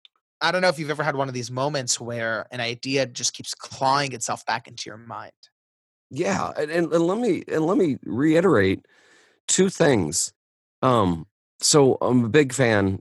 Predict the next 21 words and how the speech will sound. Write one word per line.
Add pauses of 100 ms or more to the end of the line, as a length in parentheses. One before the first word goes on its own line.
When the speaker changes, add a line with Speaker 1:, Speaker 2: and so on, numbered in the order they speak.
Speaker 2:
and
try
to
live
my
life
almost
in,
in
accord
with,
with
Joseph
Campbell, (360)
right? (180)
Speaker 1:
Mm-hmm.
Speaker 2:
You
saw
your
hero's
journey.